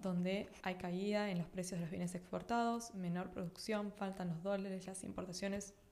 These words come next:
Es tema común de que hablemos de que las importaciones están trabadas. Y ahí viene el dato sobre cómo se espera que evolucione el comercio exterior en este análisis, en estas fotos que se saca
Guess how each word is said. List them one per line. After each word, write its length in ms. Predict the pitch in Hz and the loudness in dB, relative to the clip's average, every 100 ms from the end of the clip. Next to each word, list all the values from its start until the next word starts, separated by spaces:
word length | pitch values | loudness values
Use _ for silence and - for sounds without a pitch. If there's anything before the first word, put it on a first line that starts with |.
| - - - - - - - - - - - | -20 -20 -20 -20 -20 -20 -20 -20 -20 -20 -6
Es 220 | 190 185 | -2 -2
tema 260 | - 180 180 | 0 -2 0
común 480 | 175 170 180 196 190 | 0 2 2 0 -2
de 100 | 170 | -2
que 120 | 165 | 0
hablemos 260 | 170 175 | 2 2
de 140 | 175 175 | 0 -2
que 80 | 165 | -2
las 120 | 160 | -4
importaciones 540 | 165 170 165 175 175 | -2 0 0 2 2
están 320 | 170 - 165 | 0 0 0
trabadas. 580 | 165 170 202 226 220 233 - - - - - - - - - - - - - - | 2 2 4 4 4 0 -6 -20 -20 -18 -16 -14 -14 -16 -18 -20 -20 -20 -8 4
Y 80 | |
ahí 120 | 262 269 | 6 6
viene 180 | 262 | 2
el 80 | 247 | 2
dato 240 | 240 240 247 | 0 0 0
sobre 300 | - 208 208 | 0 0 -2
cómo 600 | - 220 233 240 - - - - - | 0 0 2 0 -2 -12 -20 -18 -8
se 180 | - | -4
espera 360 | 185 - 214 220 | -4 -2 0 0
que 100 | 220 | 0
evolucione 600 | 190 180 180 196 196 214 | 0 2 0 0 2 2
el 80 | 208 | 0
comercio 320 | 185 180 180 | 0 0 0
exterior 480 | 180 - 196 202 240 - - - - - - - - - - - - - - - - - - - - - - | -2 -2 2 2 2 -8 -18 -20 -20 -20 -20 -20 -20 -20 -20 -20 -20 -20 -20 -20 -20 -20 -20 -20 -20 -14 2
en 220 | 202 208 | 4 4
este 280 | 202 - 202 | 2 2 4
análisis, 540 | 180 175 165 - - | 4 4 2 -2 -4
en 60 | 170 | -4
estas 240 | 170 - | -2 -4
fotos 580 | - - 208 208 180 180 | -2 4 4 4 -4 -2
que 100 | - | -2
se 220 | 180 180 | -2 -2
saca 540 | 180 - 190 180 180 | -2 0 0 0 -2